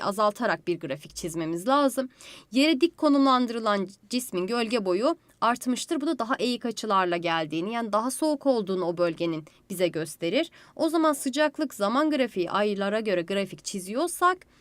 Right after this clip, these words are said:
sıcaklığı azaltarak gideceğiz. Bugünden itibaren Ocak ve Mayıs ayları arasında. Zaten buradaki grafiğimiz hemen karşımızda bakın.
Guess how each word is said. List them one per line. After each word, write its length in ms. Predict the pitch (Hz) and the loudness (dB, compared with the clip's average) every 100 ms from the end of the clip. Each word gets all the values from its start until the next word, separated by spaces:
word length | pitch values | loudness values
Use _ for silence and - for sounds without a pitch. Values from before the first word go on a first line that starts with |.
| _ - | _ -16
sıcaklığı 540 | - 330 254 214 330 | -4 2 4 2 2
azaltarak 680 | 269 226 220 185 196 160 151 | 2 4 4 4 0 -2 -2
gideceğiz. 460 | 170 147 147 285 330 - | -6 -4 2 2 2 -4
Bugünden 560 | 214 240 196 175 185 262 | -6 -4 0 0 2 0
itibaren 720 | 214 196 170 160 156 220 311 - - | -2 -4 -2 0 2 0 -2 -6 -6
Ocak 420 | - 254 196 170 | 0 2 2 0
ve 60 | 269 | 2
Mayıs 340 | 247 220 208 | 2 2 0
ayları 320 | 180 170 226 262 | 0 0 0 0
arasında. 540 | 208 190 - 156 156 - | -2 -4 -6 -6 -6 -10
Zaten 520 | - 294 277 277 254 208 - | -2 0 2 2 0 -4 -14
buradaki 540 | 190 196 226 214 220 202 | -10 -6 -4 -2 -4 -2
grafiğimiz 600 | 214 208 220 208 202 - _ _ _ _ | -2 0 -2 -4 -6 -12 _ _ _ _
hemen 320 | - 254 202 | -4 0 0
karşımızda 680 | 196 208 185 185 185 170 170 | 0 0 0 0 -6 -4 -4
bakın. 360 | 170 170 220 247 | -6 -4 -4 -6